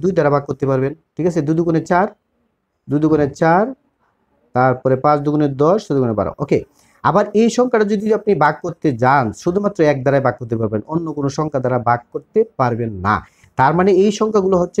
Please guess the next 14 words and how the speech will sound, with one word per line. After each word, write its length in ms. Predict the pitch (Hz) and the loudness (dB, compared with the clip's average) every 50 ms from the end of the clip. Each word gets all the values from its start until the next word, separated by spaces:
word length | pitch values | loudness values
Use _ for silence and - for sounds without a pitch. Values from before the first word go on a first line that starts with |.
| 175 127 | -2 0
যৌগিক 340 | 135 160 175 170 185 185 - - | 2 0 2 2 0 -2 -2 -4
সংখ্যা, 240 | 175 170 - 143 147 151 | -8 -2 0 0 2 2
আর 60 | 139 127 | 2 0
এই 160 | 131 156 160 | 0 0 -2
সংখ্যাটা 360 | 160 - 170 - - 147 143 | -4 -8 -10 -8 -6 -6 -4
হচ্ছে 220 | 131 131 - - 165 | -4 -4 -4 -6 -6
মৌলিক 360 | 147 120 135 175 190 190 190 - - | -4 0 0 2 2 0 -2 -4 -6
সংখ্যা। 240 | 143 123 - 82 - _ _ _ _ _ - | -10 -8 -8 -10 -12 _ _ _ _ _ 0
তার 120 | 131 131 151 | 0 2 4
মানে 120 | 170 180 170 190 | 4 4 4 4
এই 80 | 208 208 - | 2 2 0
প্রত্যেকটা 680 | 196 190 190 - _ - 226 220 - _ _ - 240 233 233 233 220 160 160 | 0 0 0 -2 _ -2 -2 -2 -2 _ _ 0 2 4 4 2 2 2 2
যৌগিক 300 | 190 190 185 202 196 196 | 0 2 2 0 -2 0
সংখ্যা, 340 | 196 196 190 190 220 233 | 0 -2 -2 0 0 0